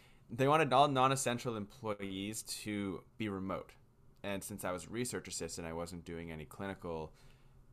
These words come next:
activities, I've been working remotely. And there's good, there's pluses and minuses to it, you know? The plus side is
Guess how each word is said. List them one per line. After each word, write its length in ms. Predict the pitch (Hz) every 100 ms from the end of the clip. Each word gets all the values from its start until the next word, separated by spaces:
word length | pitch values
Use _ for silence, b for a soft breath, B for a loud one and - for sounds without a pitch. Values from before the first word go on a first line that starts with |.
| - - -
activities, 760 | - - - 180 92 82 87 - b b b - -
I've 300 | 110 110 -
been 160 | 107
working 240 | 95 92 98
remotely. 380 | 110 110 - - -
And 100 | 160
there's 140 | 196 196
good, 220 | 170 -
there's 180 | 170 -
pluses 420 | - 196 196 170
and 120 | 147
minuses 440 | 127 131 135 135 -
to 100 | -
it, 100 | -
you 100 | 90
know? 220 | 87 101 - B B -
The 340 | 107 104 98 - - -
plus 320 | - 143 139
side 380 | 117 107 110 - 95
is 460 | 95 92 90 -